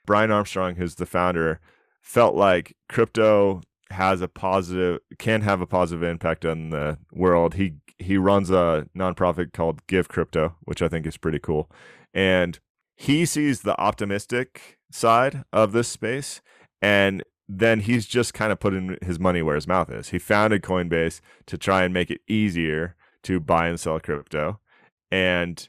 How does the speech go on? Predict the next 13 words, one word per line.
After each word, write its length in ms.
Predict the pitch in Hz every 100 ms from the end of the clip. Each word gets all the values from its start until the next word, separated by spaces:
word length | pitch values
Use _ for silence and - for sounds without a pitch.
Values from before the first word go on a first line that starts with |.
| _
he 140 | - 101
took 220 | 104 101
it 80 | 101
public, 500 | 90 82 95 104 92
and 180 | 90
so 160 | 85 101
far 220 | 95 95
it's 100 | 90
been 540 | - 92 90 87 82 - _ _ -
a 120 | 76
big 260 | 90 98 92
success. 480 | - - 98 80 -
So 360 | - 104 92